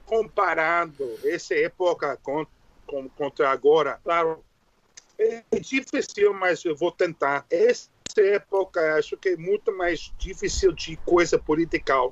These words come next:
Você já treinou com ele, não pode treinar com, com mim, não? Comigo. Você já fo-, foi lá, ok. É, é, eu acho que os gringos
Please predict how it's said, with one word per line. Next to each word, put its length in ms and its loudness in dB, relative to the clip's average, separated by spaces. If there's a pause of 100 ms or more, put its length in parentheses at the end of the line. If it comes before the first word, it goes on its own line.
(380)
Você 720 -2
já 120 4
treinou 320 0
com 160 -2
ele, 380 2
não 140 -4
pode 260 -6
treinar 280 -6
com, 260 -8 (160)
com 120 -4
mim, 240 -8 (200)
não? 160 -6
Comigo. 500 -2 (500)
Você 160 -2
já 160 2
fo-, 240 -4
foi 220 0
lá, 260 2 (220)
ok. 340 -12 (300)
É, 180 -4 (160)
é, 300 -2 (640)
eu 240 4
acho 400 0
que 480 6 (560)
os 160 4
gringos 560 0